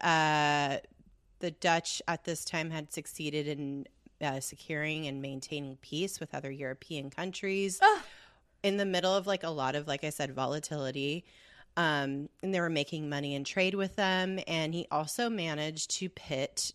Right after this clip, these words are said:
Speaker 1: two of the, the, the Dutch's, like,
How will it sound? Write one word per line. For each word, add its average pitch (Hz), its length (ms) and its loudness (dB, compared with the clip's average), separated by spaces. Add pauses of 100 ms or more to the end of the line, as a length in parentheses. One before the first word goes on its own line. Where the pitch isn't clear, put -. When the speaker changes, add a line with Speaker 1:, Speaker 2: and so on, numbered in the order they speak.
Speaker 1:
two 175 520 -2
of 151 280 0
the, 147 420 0 (440)
the, - 100 -8 (440)
the 165 120 -2
Dutch's, 147 520 -4
like, 139 340 -2